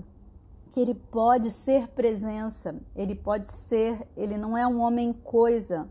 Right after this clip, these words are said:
um homem massificado, um homem em série, em que eu já tenho, por exemplo, e aí é muito interessante, eu vi uma palestra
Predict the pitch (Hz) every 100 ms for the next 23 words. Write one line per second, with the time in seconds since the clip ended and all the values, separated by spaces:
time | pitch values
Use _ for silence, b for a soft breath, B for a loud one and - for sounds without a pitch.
0 | - 220 220 226 226 226 208 202 B B
1 | - 233 233 247 - 254 - 202 - 214
2 | 220 208 170 180 - B B - 226 226
3 | 240 247 240 233 233 - - 226 233 233
4 | 196 214 - - - 214 - 226 226 226
5 | 233 220 233 233 220 - 220 226 196 220
6 | 214 226 240 233 247 254 202 208 - 214
7 | 233 233 190 185 202 196 196 - 196 202
8 | 214 - 185